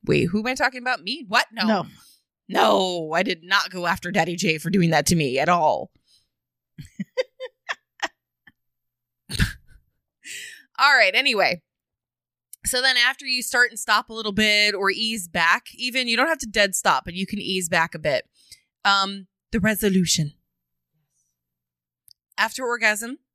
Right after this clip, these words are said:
Speaker 1: tissues return to their non-aroused sizes and colors. All of your vitals normalize.
Speaker 2: Your heart rate goes back to normal. <laughs>
Speaker 1: It might take a hot minute, but, you know, it happens eventually. Um, this is also when the refractory period starts.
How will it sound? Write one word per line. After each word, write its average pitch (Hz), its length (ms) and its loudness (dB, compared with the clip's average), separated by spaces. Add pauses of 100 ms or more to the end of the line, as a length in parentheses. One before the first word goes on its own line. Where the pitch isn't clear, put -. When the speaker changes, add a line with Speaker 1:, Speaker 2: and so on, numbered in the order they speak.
(220)
Speaker 1:
tissues 208 360 2
return 202 420 2
to 214 120 -2
their 180 280 2
non-aroused 170 840 2
sizes 170 400 -2
and 170 180 0
colors. 160 580 4 (460)
All 196 280 4
of 202 100 0
your 196 120 0
vitals 180 440 0
normalize. 165 640 2
Speaker 2:
Your 214 100 -2
heart 190 180 0
rate 175 180 -8
goes 170 160 -4
back 170 260 -4
to 226 100 -2
normal. 180 480 -4
<laughs> - 80 -20
Speaker 1:
It 427 100 -8 (440)
might 262 180 2
take 277 200 -2
a 196 40 0
hot - 220 -2
minute, 202 340 -2
but, 185 240 2
you 208 120 0
know, 175 300 -2
it 180 140 -12
happens 196 380 -4
eventually. 185 680 0 (840)
Um, 214 280 2 (100)
this 240 220 2
is 294 260 -2
also 226 460 0
when 202 360 -2
the 185 320 2
refractory 185 1040 0
period 139 480 2
starts. - 720 0